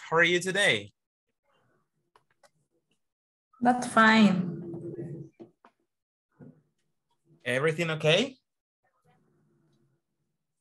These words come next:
Speaker 1: Yes, yes?
Speaker 2: Yes.
Speaker 1: Okay, perfect.
Speaker 2: Yes.
Speaker 1: All right, thanks a lot. So I'm really sorry because we have a, a, well, I had an inconvenience here with my,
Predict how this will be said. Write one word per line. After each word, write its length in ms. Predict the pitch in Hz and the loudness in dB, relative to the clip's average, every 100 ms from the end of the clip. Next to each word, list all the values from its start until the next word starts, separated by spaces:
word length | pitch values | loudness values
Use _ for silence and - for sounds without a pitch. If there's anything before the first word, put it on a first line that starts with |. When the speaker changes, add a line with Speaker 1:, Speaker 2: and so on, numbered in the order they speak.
| _ _ - - _ _ _ - | _ _ -20 -20 _ _ _ -6
Speaker 1:
Yes, 240 | 143 190 | -4 2
yes? 420 | 240 185 180 - | 4 4 2 -6
Speaker 2:
Yes. 20 | - - _ | -16 -20 _
Speaker 1:
Okay, 480 | 147 151 139 127 113 - - | -2 2 2 2 0 -10 -6
perfect. 420 | 127 123 - - | 2 4 2 0
Speaker 2:
Yes. 220 | - - - - - - - | -8 -16 -20 -20 -20 -20 -2
Speaker 1:
All 60 | 147 | 2
right, 280 | 139 127 | 4 2
thanks 300 | - 131 123 | -2 -4 -4
a 60 | 123 | -2
lot. 280 | 120 107 - | 0 0 -2
So 300 | - 143 139 | 2 4 4
I'm 140 | 131 | 0
really 220 | 165 175 139 | -2 -4 -4
sorry 320 | - 120 117 | 0 2 2
because 340 | 120 123 117 | -4 -6 -6
we 80 | 120 | -4
have 260 | 120 117 110 | 0 2 2
a, 200 | 110 98 | 0 0
a, 80 | 110 | 0
well, 220 | 123 110 | 2 0
I 20 | |
had 220 | 110 120 | 0 0
an 60 | 113 | 0
inconvenience 560 | 113 110 101 101 104 | -4 -10 -12 -12 -14
here 200 | 104 104 | -4 -4
with 220 | 98 95 - | -2 -6 -6
my, 160 | 85 | -12